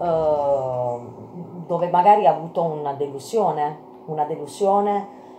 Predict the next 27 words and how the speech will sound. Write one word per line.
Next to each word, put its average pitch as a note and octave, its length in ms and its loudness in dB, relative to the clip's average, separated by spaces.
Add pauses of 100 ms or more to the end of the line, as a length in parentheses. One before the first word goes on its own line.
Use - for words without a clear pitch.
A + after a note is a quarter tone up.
(140)
eh, E3+ 320 8
è G#3 60 -2
insoddisfatta, F#3+ 1400 0
ci - 180 -12
sono F3 300 -4
delle E3 180 -4
azioni F3+ 480 -6
che E3+ 140 -6
non E3 260 -4
compie, F3+ 480 4
che - 140 -6
non D#3 220 -6
fa, F#3+ 320 6
preferisce D#3+ 800 -6
rimanere E3 420 -8
isolata D#3+ 680 0 (920)
per G#3 140 6
i G#3 60 2
cavoli F3+ 340 2
propri, A3 440 8
perché E3+ 260 -6
probabilmente E3+ 840 -2
riceve D#3+ 580 -4
delle, D3+ 640 0 (360)
eh, D#3+ 520 8
delle G3+ 240 4
notizie E3 840 -4